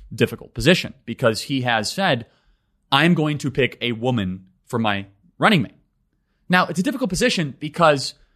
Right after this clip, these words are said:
first of all, they're actually admitting that there are two genders and that they are admitting that there are differences between men and women. However, regardless of that, Joe Biden's also in a difficult position because every single woman in the Democrat Party just so happens to be a radical Marxist. <laughs>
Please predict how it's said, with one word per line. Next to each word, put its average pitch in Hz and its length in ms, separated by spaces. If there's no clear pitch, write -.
first 220 220
of 185 40
all, 156 80
they're 147 220
actually 151 360
admitting 123 360
that 113 240
there 117 160
are 104 140
two 120 160
genders 113 680
and 104 200
that 104 280
they 113 200
are 117 200
admitting 113 360
that 101 160
there 107 120
are 98 60
differences 107 420
between 104 180
men 104 160
and 98 140
women. 127 320
However, - 340
regardless 120 520
of 160 120
that, 117 300
Joe 156 140
Biden's 226 260
also 196 220
in 139 60
a - 20
difficult 120 320
position 113 340
because 117 260
every 147 240
single 185 300
woman 120 280
in 123 60
the 107 60
Democrat 117 460
Party 107 360
just 190 400
so 262 140
happens 202 380
to 165 60
be 160 80
a 143 60
radical 127 400
Marxist. - 560
<laughs> - 60